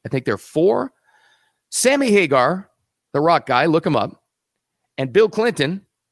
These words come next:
you know him, look him up recently. They're at the exact same age. Who do you think has more life in him? Up to you, I guess, right?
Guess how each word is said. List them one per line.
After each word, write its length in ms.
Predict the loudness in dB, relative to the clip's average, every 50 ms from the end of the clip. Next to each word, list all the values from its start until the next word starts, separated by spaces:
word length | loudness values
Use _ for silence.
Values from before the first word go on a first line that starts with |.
| _ -10
you 140 | -6 -4
know 160 | -2 0 0 0
him, 400 | 0 0 -2 -2 -4 -6 -10 -8
look 200 | -6 -6 -4 -2
him 140 | -2 0 0
up 120 | 0 0 0
recently. 520 | 0 -2 -2 -2 -2 -2 -2 -2 -4 -8 _ _ _ _ _ _ _ _ _ _ _ _ _ _ _ _
They're 240 | -4 -2 0 0 0
at 160 | -2 -4 _ _ _ _ _ _ _ -8
the 200 | -4 0 0 0
exact 520 | 0 -2 -4 -6 -4 -2 0 -2 -2 -2 -4
same 380 | -4 -2 -2 -2 -2 -2 -4 -6
age. 500 | -6 -8 -8 -10 -12 -16 -18 -20 -20 _ _ _ _ _ _ _ _ _ _ _ _ _ _ _ _ _ _ _ _ _ _ _ _ _ _ _ _ _ _
Who 200 | -4 -2 -2 0
do 60 | 0
you 100 | 0 -2
think 240 | -2 -2 -4 -4 -2
has 200 | 0 -2 0 0
more 180 | -2 -2 -2 0
life 280 | 0 -2 -4 -4 -8
in 100 | -12 -14
him? 160 | -16 -16 -20 _ _ _ _ _ _ _ _ _ _ _ _ _ _ _ _ _ _ _ _ _ _ _ _ _ _ _ _ _ _ -8
Up 160 | -8 -6 -6
to 80 | -4 -2
you, 180 | 0 0 0
I 60 | 0 0
guess, 240 | -2 -4 -4 -2
right? 240 | -2 -2 -2 -2 -6